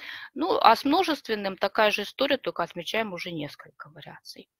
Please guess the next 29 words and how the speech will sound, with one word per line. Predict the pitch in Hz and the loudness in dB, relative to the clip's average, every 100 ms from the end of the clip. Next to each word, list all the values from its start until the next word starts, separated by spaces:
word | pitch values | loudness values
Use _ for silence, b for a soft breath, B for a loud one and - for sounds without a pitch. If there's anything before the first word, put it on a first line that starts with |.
| B B B B | B B B B
Ну, | 349 494 - | 4 4 2
вот | 220 262 240 | -2 0 2
мы | 220 | 0
их | 208 | 0
четыре | - 214 - 202 175 | -4 -6 0 0 0
все | - | -4
собрали, | 185 220 220 294 440 453 427 _ _ b b b - | -2 -2 4 8 8 8 2 _ _ b b b -12
м, | 285 185 185 175 | -8 -6 -6 -8
сохранили, | - 226 - 185 190 277 349 370 - _ | 0 0 2 0 2 0 2 0 -2 _
настроили. | 190 190 - 254 320 359 339 330 - B B | -6 -6 -4 2 4 4 4 0 -2 B B
Ну | 240 302 | 0 2
и | |
дальше | 233 247 262 | 6 6 4
открываем | - - 202 247 254 | -4 -4 2 2 2
квест, | - 208 294 - - | -6 -4 -4 -6 -14
и | |
все | - 254 | -8 -8
готово. | 269 170 - 190 185 | -4 -6 -6 -6 -8
Мы | 185 202 | -10 -4
получаем | 214 202 240 233 | -4 2 2 2
на | |
него | 190 185 196 | -4 -6 -8
ссылку. | - - 151 - - - _ | -6 -8 -8 -12 -18 -20 _
У | - 214 | -6 -2
него | 233 262 320 | 0 2 6
нет | 294 294 | 6 4
кода | - 254 247 175 156 _ | 2 0 2 2 0 _
для | - 180 | -10 -6
встраивания, | 170 - - 147 151 220 320 392 | -6 -4 -2 -2 -2 0 4 2